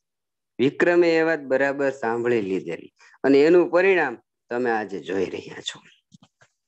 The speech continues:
પેલા લોકો બંને એકબીજાની સામે ડઘાયેલા જોઈ રહ્યા. પછી એકાએક બે જણા ખડખડાટ હસવા લાગ્યા. અંતે આચાર્ય સાહેબ કહે, "માસ્તર, તમે જીત્યા,"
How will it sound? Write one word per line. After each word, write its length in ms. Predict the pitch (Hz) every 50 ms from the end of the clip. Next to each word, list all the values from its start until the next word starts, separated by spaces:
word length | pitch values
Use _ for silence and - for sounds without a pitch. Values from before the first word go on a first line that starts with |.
| _ - _ _ _ - -
પેલા 200 | 151 151 151 151
લોકો 480 | 147 143 147 143 147 175 180 175 175 - - - _ _ _
બંને 360 | 131 147 165 180 180 170 165 160
એકબીજાની 480 | 156 160 160 156 147 156 151 147 147
સામે 420 | 139 - 143 139 151 160 170 151 -
ડઘાયેલા 580 | 120 123 135 131 135 151 147 143 139 135 131 117
જોઈ 300 | 104 95 110 110 104 104
રહ્યા. 340 | 98 92 82 87 87 78 - _ _ - - - - - - _ -
પછી 400 | 170 170 185 185 185 180 - - 165
એકાએક 600 | 170 170 175 180 170 165 170 180 175 180 - _ _
બે 220 | 147 151 170 175
જણા 260 | 151 156 156 139 123
ખડખડાટ 640 | 113 - - - 127 127 - - 135 135 131 117 -
હસવા 320 | 95 - - - 110 98 90
લાગ્યા. 340 | 85 85 85 76 - - - _ _ _ _ _ _ -
અંતે 280 | 151 151 147 - 165
આચાર્ય 420 | 135 113 117 - - 147 147 147 139
સાહેબ 260 | 139 147 143 139 131 131 -
કહે, 240 | 160 165 147 - - _ _ _ _ _ -
"માસ્તર, 460 | 131 143 156 151 - - 208 196 170
તમે 300 | 170 170 160 170 170 151
જીત્યા," 480 | 113 120 135 135 - - 135 - -